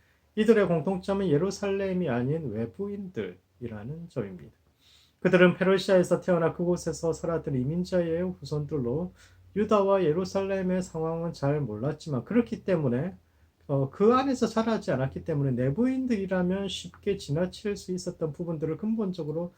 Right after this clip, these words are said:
다르게 보는 시각을 가지고 있었으며, 백성들은 그러한 이들에게 개혁을 맡김으로써 객관적으로, 객관적인,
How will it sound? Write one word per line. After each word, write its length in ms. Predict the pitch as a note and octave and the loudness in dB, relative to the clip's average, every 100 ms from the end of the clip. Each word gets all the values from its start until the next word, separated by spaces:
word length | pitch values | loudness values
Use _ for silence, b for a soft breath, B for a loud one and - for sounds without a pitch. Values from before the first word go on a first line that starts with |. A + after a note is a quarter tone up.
| b b b | b b b
다르게 540 | - B2+ F3+ G#3+ G3 F#3 | -2 0 0 -2 -4 -4
보는 300 | D#3 D#3+ D#3+ | -2 -2 -4
시각을 680 | - B2+ B2+ C3+ C#3 D#3 | -6 -8 -4 -4 -2 -4
가지고 640 | D#3 D3+ C#3+ C3+ - C#3+ B2+ | -4 -8 -6 -10 -6 -6 -6
있었으며, 760 | C#3 - A2 - G2+ F#2+ E3+ - b b b | -10 -10 -12 -12 -12 -10 -10 -12 b b b
백성들은 540 | F#3 F3+ G#3+ F#3+ F#3 F#3 | 2 4 2 4 2 2
그러한 340 | F#3+ G3 F#3 | 4 4 4
이들에게 460 | F3+ F3 E3 F3 E3 | 2 2 2 0 -2
개혁을 440 | F3+ F3+ D#3+ D#3+ | 0 2 2 2
맡김으로써 1080 | C#3+ D3 - D3+ B2+ B2 B2 - A#2 D#3+ F#3 | 0 -4 -6 -6 -4 -4 -4 -6 -8 -6 -10
객관적으로, 840 | - G3 - A3+ A3 F#3+ E3+ C#3+ C3+ - | -8 -8 -2 -2 0 -2 0 -2 -4 -10
객관적인, 720 | F#3+ A#3+ A3+ F#3 C3 A#2+ | -6 -2 0 0 -2 -4